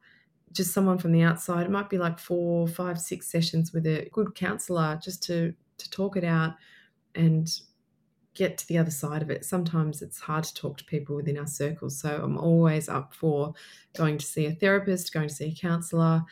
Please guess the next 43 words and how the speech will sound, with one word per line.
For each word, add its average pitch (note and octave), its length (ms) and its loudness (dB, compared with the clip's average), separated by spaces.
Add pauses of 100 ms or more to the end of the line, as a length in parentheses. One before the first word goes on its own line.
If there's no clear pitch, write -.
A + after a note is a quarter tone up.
(340)
and G3+ 80 -6
just C#4 200 -8
working G#3+ 300 0
it E3 180 -4
through. E3 460 0 (580)
Have C#4 160 -2
a G4+ 40 0
think D4+ 220 -4
about C#4+ 180 -4
this E3 220 -2
and G3+ 340 0
get B3 140 -2
into C4 200 -2
your G#3 80 -4
journal F#3 340 0
with F#3+ 140 -2
this D#3+ 120 -4
stuff. - 380 -8
And E3+ 180 0 (360)
really, A3+ 480 2 (100)
like F3 160 -6
I - 20 -14
said, A3+ 300 -2
taking F#3 320 -2
that E3 140 0
inventory, A3+ 580 2
really G#3 220 0
looking G3+ 340 -2
at F#3 100 0
it E3+ 220 -2
from E3+ 220 0
an E3+ 60 6
outside E3+ 760 0 (380)
in A#3 240 6
perspective, A#3+ 580 -2 (720)
and A3 120 0
just C4 160 0
knowing G#3 260 4
that F#3 220 0
you're A#3 380 4
the G#3+ 120 -2
one F3 260 -2
responsible E3 880 -2